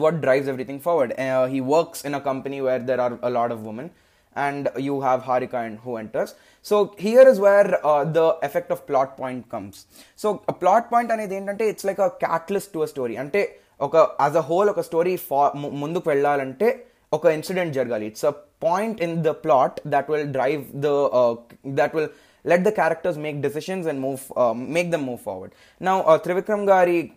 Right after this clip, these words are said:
చాలా సినిమాల్లో చూస్తే ఈ ప్లాట్ పాయింట్స్ ఉంటాయి. And, uh, I will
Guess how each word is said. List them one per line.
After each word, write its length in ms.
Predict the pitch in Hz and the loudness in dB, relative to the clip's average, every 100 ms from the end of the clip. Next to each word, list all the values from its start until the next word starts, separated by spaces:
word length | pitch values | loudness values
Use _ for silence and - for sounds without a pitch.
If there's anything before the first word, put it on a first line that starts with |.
| - | 0
చాలా 200 | 143 190 196 | 4 4 2
సినిమాల్లో 300 | 185 180 175 | -6 -4 -4
చూస్తే 220 | 180 - 202 | -6 -2 -2
ఈ 40 | 175 156 | 0 0
ప్లాట్ 220 | 151 151 | 0 0
పాయింట్స్ 220 | 165 156 143 | -8 -6 -8
ఉంటాయి. 260 | 147 123 151 - _ _ - 170 | -4 -4 -6 -12 _ _ -6 -2
And, 160 | 185 175 - | 0 0 4
uh, 80 | 151 147 | 4 4
I 60 | 170 | 2
will 120 | 220 | 2